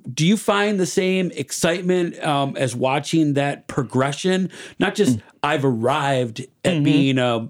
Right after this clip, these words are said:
Speaker 1: established artist," but
Speaker 2: Mm-hmm.
Speaker 1: going from the kernel
Speaker 2: Mm-hmm.
Speaker 1: to the fully popped piece of corn?
Speaker 2: Oh, yes. I've seen that many times, and it, it is a joy to behold, uh, when, when I reflect back, when I s-,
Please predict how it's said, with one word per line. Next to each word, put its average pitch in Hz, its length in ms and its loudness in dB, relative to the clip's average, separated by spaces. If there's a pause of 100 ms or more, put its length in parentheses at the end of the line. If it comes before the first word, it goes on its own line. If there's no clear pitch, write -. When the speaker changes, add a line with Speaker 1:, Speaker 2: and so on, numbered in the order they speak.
(100)
Speaker 1:
established 135 520 0
artist," 127 400 0
but 165 60 2 (100)
Speaker 2:
Mm-hmm. 156 140 2
Speaker 1:
going 170 320 2
from 151 340 2
the 139 80 2
kernel 180 800 0
Speaker 2:
Mm-hmm. 165 280 2
Speaker 1:
to 180 100 2
the 160 100 2
fully 160 280 0
popped 160 300 -2
piece 160 180 -2
of 160 60 -10
corn? 160 380 -4 (120)
Speaker 2:
Oh, 165 220 4
yes. 131 380 0
I've 117 300 0
seen 127 320 2
that 113 220 2
many 113 300 2
times, 98 480 -2
and 101 140 0
it, 104 200 0
it 107 140 0
is 117 220 0
a 101 100 -2
joy 95 520 0 (680)
to 101 280 0
behold, 98 720 0 (220)
uh, 90 180 0
when, 92 220 -2
when 92 180 -2
I 92 60 0
reflect 95 560 -2
back, 104 280 -2
when 98 160 -4
I 90 100 -2
s-, - 260 -16